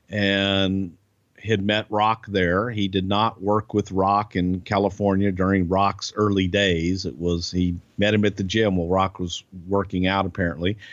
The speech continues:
And I think Rock did bring his materials in, uh, but I'm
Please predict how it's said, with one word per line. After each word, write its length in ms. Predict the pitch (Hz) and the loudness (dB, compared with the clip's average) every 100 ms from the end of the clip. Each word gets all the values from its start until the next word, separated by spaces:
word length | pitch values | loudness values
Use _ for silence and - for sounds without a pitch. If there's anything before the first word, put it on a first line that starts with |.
| - - | -20 -8
And 100 | 127 | -2
I 40 | 131 | -2
think 200 | 160 156 | -2 -2
Rock 340 | 123 151 - 120 | 0 0 -2 -4
did 560 | 113 175 180 151 143 101 | 0 0 0 -4 -12 -2
bring 220 | 113 127 | 0 2
his 340 | 131 131 - - _ _ _ | 2 0 -4 -14 _ _ _
materials 720 | 107 123 160 202 139 95 90 | -2 0 2 2 2 0 -2
in, 300 | 90 80 65 - _ _ _ _ _ - | -6 -6 -10 -20 _ _ _ _ _ -4
uh, 180 | 101 98 | 0 0
but 200 | 98 104 | 2 0
I'm 120 | 104 | 0